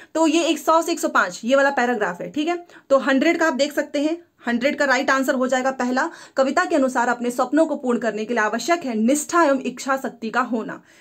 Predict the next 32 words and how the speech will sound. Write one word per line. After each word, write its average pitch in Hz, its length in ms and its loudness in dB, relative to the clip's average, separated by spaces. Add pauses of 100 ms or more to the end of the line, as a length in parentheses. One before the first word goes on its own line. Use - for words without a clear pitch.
(120)
ठीक 320 160 0
है, 311 100 0
अब 269 160 -2
एक - 160 -2
सौ 311 120 2
एक 311 200 2
देखते 311 340 0
हैं, 320 180 4 (1700)
तो 320 140 4
एक 294 180 4
सौ 320 120 2
एक 302 280 2
का 320 80 2
देखिए 302 240 0
इसका 294 180 -2
राइट 262 220 2
आंसर 285 260 0
आपका 277 200 -2
हो 277 100 2
जाएगा 262 200 2
दूसरा, 277 420 0
जीवन 277 360 2
में 330 100 6
सुख 320 220 -4
दुख 302 300 -2
आशा 254 220 2
निराशा 277 360 2
की 269 120 -6
स्थिति 277 280 -4
मानव 240 380 2
को 294 140 0
सशक्त 285 440 -4